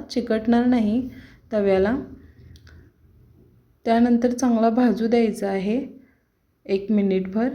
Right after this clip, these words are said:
आणि आपल्याला हा परतून दुसऱ्या साईडनं पण चांगला भाजून घ्यायचा. दोन्ही साईडनं चांगला भाजून घ्यायचा आहे. एक मिनिटभर परत दुसऱ्या साईडनं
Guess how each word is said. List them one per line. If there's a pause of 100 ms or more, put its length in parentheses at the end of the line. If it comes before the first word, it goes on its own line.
(520)
आणि
आपल्याला
हा
परतून (440)
दुसऱ्या
साईडनं
पण
चांगला
भाजून
घ्यायचा. (1200)
दोन्ही
साईडनं
चांगला
भाजून
घ्यायचा
आहे. (840)
एक
मिनिटभर
परत (280)
दुसऱ्या
साईडनं